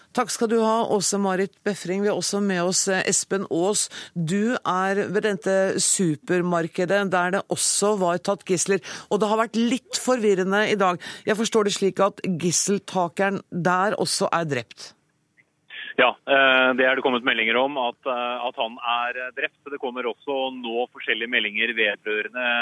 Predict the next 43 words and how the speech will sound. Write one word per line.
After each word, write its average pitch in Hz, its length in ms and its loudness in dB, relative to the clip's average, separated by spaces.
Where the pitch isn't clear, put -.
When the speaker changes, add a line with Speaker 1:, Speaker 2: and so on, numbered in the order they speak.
Speaker 2:
eh, 120 320 -4
fem 117 240 0
gisler 135 460 -4
som 127 160 -10
skal 135 160 0
være 123 240 0
der 120 240 2
inne. 123 220 -6
Eh, 131 840 4
det 127 80 0
er 151 160 4
ikke 160 240 2
så 185 80 2
lett 147 160 -4
å 175 80 -6
få 160 140 -2
bekreftet 147 500 0
opplysninger, 139 640 -2
eh, 143 400 0
slik 139 240 -4
situasjonen 135 560 -6
er 131 400 6
nå. 160 320 4
Eh, 147 320 2
hvis 143 140 -4
jeg 139 100 0
skal 143 160 -6
forsøke 135 480 -2
å 135 400 0
gjenfortelle 131 480 0
noe 127 220 2
av 127 80 2
det 120 160 10
som 135 260 0
skjedde, 139 400 4
så 160 80 -4
var 135 200 4
det 123 100 0
jo 131 280 -2
for, 135 200 -2
eh, 127 400 -2
en 131 80 -12
drøyt, 127 240 6